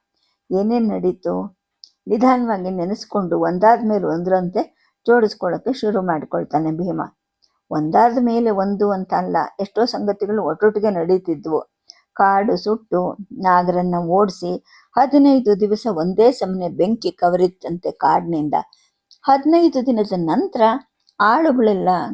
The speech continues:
ಕೊಡಲಿ ಹಿಡಿದು ಒಳಗಡೆ ನುಗ್ಗಿ ಇನ್ನು ಉಳ್ಕೊಂಡಿದ್ದ ದಪ್ಪ ಮರಗಳ ಬುಡವನ್ನ ಕಡ್ದಿದ್ರು.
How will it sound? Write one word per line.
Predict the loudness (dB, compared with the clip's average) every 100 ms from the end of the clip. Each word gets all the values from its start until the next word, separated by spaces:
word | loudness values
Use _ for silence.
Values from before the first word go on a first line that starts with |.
| -6
ಕೊಡಲಿ | 0 2 4 4
ಹಿಡಿದು | 2 -2 -4 0
ಒಳಗಡೆ | 2 0 0 0
ನುಗ್ಗಿ | 0 -4 -2 -2 -2 _ _ _ -4
ಇನ್ನು | 2 4 4
ಉಳ್ಕೊಂಡಿದ್ದ | 2 2 2 2 0 -2 0
ದಪ್ಪ | 0 2
ಮರಗಳ | 0 0 0 0 -2
ಬುಡವನ್ನ | -2 0 2 0 -4 -8 _ _ _
ಕಡ್ದಿದ್ರು. | 0 0 -2 -4 -2 -2 -4